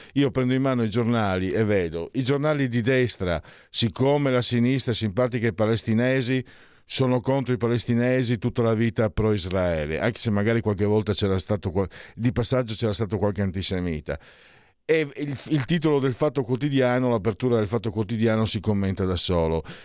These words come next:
E mi se-, cioè, mi sembra che Paolo Mieli si è accorto che ci sono rettori universitari che impediscono di parlare a esponenti, eh, israeliani.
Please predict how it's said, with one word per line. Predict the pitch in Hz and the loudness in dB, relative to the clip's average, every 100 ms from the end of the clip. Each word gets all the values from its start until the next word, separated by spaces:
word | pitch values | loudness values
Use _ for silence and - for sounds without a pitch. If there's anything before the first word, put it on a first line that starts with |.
| - - - _ | -20 -20 -20 _
E | 151 | -2
mi | 156 175 | 2 0
se-, | - 156 | 0 -2
cioè, | 135 165 143 | 0 0 0
mi | 151 | 0
sembra | 135 156 147 147 147 143 139 135 - 120 | 0 2 2 2 2 4 4 2 -2 -6
che | 127 123 117 117 110 110 104 95 - _ | 0 2 4 4 4 4 2 0 -10 _
Paolo | - 160 170 165 | 0 2 2 2
Mieli | 156 147 127 104 104 113 110 | 2 2 2 2 0 0 0
si | - | 2
è | 135 | 2
accorto | 139 - 139 135 120 151 | 2 2 2 2 2 -2
che | 143 117 | -2 -4
ci | 113 | -2
sono | 120 135 135 | 0 2 2
rettori | 127 - 143 135 | 0 2 2 4
universitari | 127 120 120 147 110 135 143 | 2 2 0 0 2 2 2
che | 131 | 0
impediscono | 123 117 147 139 120 - 131 127 131 - - - | 0 0 0 2 0 2 2 2 0 -4 -12 -8
di | 117 127 | -2 0
parlare | 147 139 135 120 120 120 123 123 | 2 2 2 2 2 2 2 2
a | 113 | 0
esponenti, | 113 - 120 113 104 104 104 107 101 | 0 0 0 2 0 0 2 2 2
eh, | 95 92 92 90 87 85 82 85 | 0 0 -2 -2 0 0 2 2
israeliani. | 90 104 101 98 104 87 90 | 2 2 2 2 0 0 -2